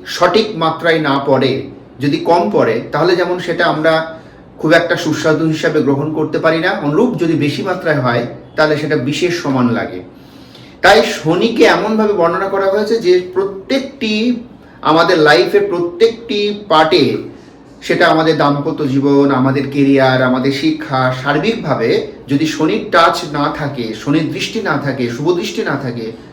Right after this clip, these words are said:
তাহলে কিন্তু সেটা হবে না। তাই শনি কখনোই খারাপ নয়। আমরা শনিকে সবসময় ভয়ে দেখি। কখন ভয় হয়? হ্যাঁ, ভয় আছে,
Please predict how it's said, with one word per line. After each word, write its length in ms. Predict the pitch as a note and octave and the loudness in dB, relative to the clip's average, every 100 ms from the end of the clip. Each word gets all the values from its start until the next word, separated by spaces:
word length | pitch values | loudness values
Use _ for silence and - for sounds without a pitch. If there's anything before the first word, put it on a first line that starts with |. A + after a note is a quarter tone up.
| - | 0
তাহলে 300 | D#3 G#3 F#3+ | 4 6 4
কিন্তু 360 | E3 D3 - - | 0 -4 -4 -4
সেটা 380 | - B2 D3 C#3+ | -4 -6 -6 -4
হবে 280 | - B2 B2 | -2 0 2
না। 380 | D#3 D#3+ - - - - - - - - - | 4 4 0 -6 -18 -20 -20 -20 -20 -20 -2
তাই 160 | D#3 E3+ | 0 2
শনি 560 | - D#3+ G#3+ B3+ - - - - - - | 0 2 4 4 2 -8 -18 -20 -12 2
কখনোই 440 | F3+ F#3 G#3+ G3 | 4 4 2 2
খারাপ 400 | - D3 D3+ D#3 C#3+ | -2 2 4 4 2
নয়। 300 | C#3+ F3 C3+ - - - - | 2 4 2 -2 -10 -18 -2
আমরা 300 | D3+ E3 G3+ | 2 4 2
শনিকে 400 | G3+ E3 F3 G3 | 0 -2 -2 -2
সবসময় 460 | - D#3 - F#3 F3 B2 | -2 -4 -6 -4 -4 -4
ভয়ে 260 | B2 E3+ F#3+ | 2 6 6
দেখি। 300 | D#3+ B2 A2+ | 6 2 0
কখন 400 | C3+ C#3+ A3 A3 | 0 2 2 2
ভয় 280 | E3+ F#3 F#3 | 2 4 4
হয়? 200 | F#3 A#3+ - - - - | 2 0 -2 -10 -18 -8
হ্যাঁ, 320 | C#3 D3 B2 A#2+ | 0 0 0 2
ভয় 240 | D3 D#3+ | 4 4
আছে, 500 | D3+ D3+ E3+ B2+ - | 4 2 -2 -4 -6